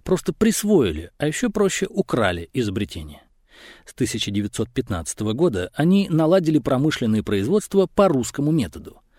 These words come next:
Но в России по сей день все уверены, крекинг нефти изобретен американцами.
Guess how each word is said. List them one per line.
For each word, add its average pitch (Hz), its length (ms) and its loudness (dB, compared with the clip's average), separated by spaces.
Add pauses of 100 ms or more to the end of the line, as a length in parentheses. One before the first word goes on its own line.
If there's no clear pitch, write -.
(260)
Но 90 180 -8
в 92 80 -6
России 143 380 -2
по 101 160 -4
сей 110 200 -2
день 143 320 0
все - 200 -6
уверены, 107 500 0 (300)
крекинг 113 440 -2
нефти 113 440 0
изобретен 101 600 -2
американцами. 143 680 -2